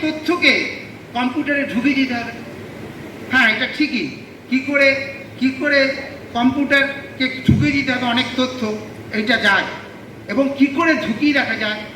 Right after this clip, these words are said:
এবং কি করে তার থেকে খোঁজা যায়, এটা কি সমান্তরালভাবে করা যাবে? প্যারালালি একসাথে করা যাবে? মানুষের মস্তিষ্কের কথা ভাবা।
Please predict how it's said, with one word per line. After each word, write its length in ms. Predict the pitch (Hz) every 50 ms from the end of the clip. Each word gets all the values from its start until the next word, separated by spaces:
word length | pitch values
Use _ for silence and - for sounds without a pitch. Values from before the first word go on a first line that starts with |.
| - - -
এবং 140 | 226 240 233 - -
কি 120 | 254 262
করে 260 | 262 - 320 302 294
তার 200 | - 285 240 233 - -
থেকে 500 | - 254 247 247 233 226 - - - - - - -
খোঁজা 340 | - - - 208 202 190 185 175
যায়, 320 | 180 180 185 - - - - - - - - - - - - - - - - -
এটা 180 | 185 196 - 254
কি 280 | 254 - 285 262 247 - - - - - - - - -
সমান্তরালভাবে 800 | 175 180 180 202 220 247 233 269 269 269 277 262 226 247 254 254 240 -
করা 160 | 226 214 214 240
যাবে? 240 | 254 247 - - - - 160 143 - - - - - - - - - - - - - - -
প্যারালালি 460 | - 185 196 220 247 262 254 240 220
একসাথে 420 | 202 190 196 - - - 247 - 247
করা 220 | - - 233 226
যাবে? 220 | 233 240 226 - 143 - - - - - - - - - - - - - - - -
মানুষের 420 | 165 185 208 247 302 262 269 294 254
মস্তিষ্কের 640 | 233 214 226 220 220 - 247 269 262 - 262 233 185 202
কথা 180 | 196 175 175
ভাবা। 240 | 151 135 131 123 120